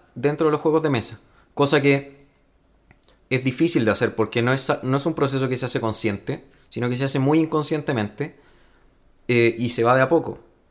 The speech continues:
Pero, por ejemplo, si lo, si lo vemos, hay mucho, hay muchos juegos que están empezando a tomar identidad. Por ejemplo, Portugal. Ya el término Portu Games es algo que suena.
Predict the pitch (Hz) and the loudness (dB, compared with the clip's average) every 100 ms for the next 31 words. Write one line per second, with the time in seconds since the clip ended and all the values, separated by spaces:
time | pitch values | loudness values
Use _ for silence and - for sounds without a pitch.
0 | _ - 120 120 117 120 151 139 104 92 | _ -4 2 4 4 2 0 0 -4 -4
1 | - 113 110 110 - - 110 107 107 143 | -6 -4 0 0 -2 -8 -2 -2 2 0
2 | 175 185 - 127 127 127 120 147 - 170 | 0 -4 -4 -2 0 0 0 -2 -2 -4
3 | 170 165 - - - _ 117 127 139 175 | -4 -6 -12 -20 -20 _ -2 0 -2 2
4 | 170 170 170 147 151 135 139 143 143 143 | 4 4 2 0 0 -2 -2 0 2 2
5 | 147 151 139 143 131 104 - - - _ | 2 0 -2 0 0 0 -10 -20 -20 _
6 | _ - 113 110 123 135 139 139 - - | _ -6 -4 -2 -4 2 2 2 -6 -20
7 | _ _ - 131 120 123 143 120 - - | _ _ -6 -2 0 2 4 2 -4 -20
8 | _ _ - 110 139 156 156 - 123 - | _ _ -10 2 4 6 2 -2 -2 4
9 | 160 165 143 160 175 180 180 196 208 - | 4 4 4 4 4 4 2 2 -2 -6
10 | - _ _ _ _ _ _ _ _ - | -16 _ _ _ _ _ _ _ _ -4
11 | 151 151 165 170 165 156 202 98 | 0 2 4 4 2 0 -2 -4